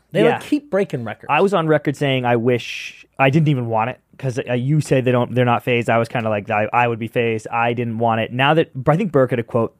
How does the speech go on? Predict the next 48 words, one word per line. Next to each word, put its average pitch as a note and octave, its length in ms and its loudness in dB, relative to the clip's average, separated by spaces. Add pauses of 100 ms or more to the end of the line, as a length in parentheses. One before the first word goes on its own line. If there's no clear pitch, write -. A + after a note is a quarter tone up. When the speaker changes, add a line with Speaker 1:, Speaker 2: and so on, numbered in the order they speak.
Speaker 2:
that G#2+ 300 0 (180)
he C3 100 0
was A#2+ 80 0
like, A2 140 0 (240)
once C#3+ 160 4
they C3+ 80 4
were A#2+ 80 6
at G#2+ 80 -2
sixty-one G2+ 420 -4
or G#2 60 -4
something, A2 300 -6
he A2+ 100 -4
was A2 80 -4
like, G#2+ 120 -2
"Now E3+ 120 -12
that G3 80 -12
we're A2+ 80 -10
so - 160 -12
close, - 480 -16 (640)
I - 60 -12
want G#2 200 -4
it. - 100 -20
We G#2 100 -12
Speaker 1:
Let's G#2+ 120 -8
Speaker 2:
should B2 80 -10
Speaker 1:
just G2 80 -12
Speaker 2:
do A#2+ 100 2
Speaker 1:
go. F#2+ 40 -4
Speaker 2:
it." - 140 -10
Yeah. A2+ 220 -2 (240)
So D3 280 4
I C#3+ 100 2
support C#3+ 420 0
that. A2 300 0 (340)
Um, A2+ 460 2 (240)
our B2+ 80 0
buddy B2+ 240 2
Dylan C3 420 2
told B2 220 2
us - 360 -6 (380)
that A#2+ 240 2
he B2+ 120 0
was B2 120 2
pumped - 360 -2
that A#2 220 -2
they A#2 300 2
did A2+ 220 0
it - 320 -4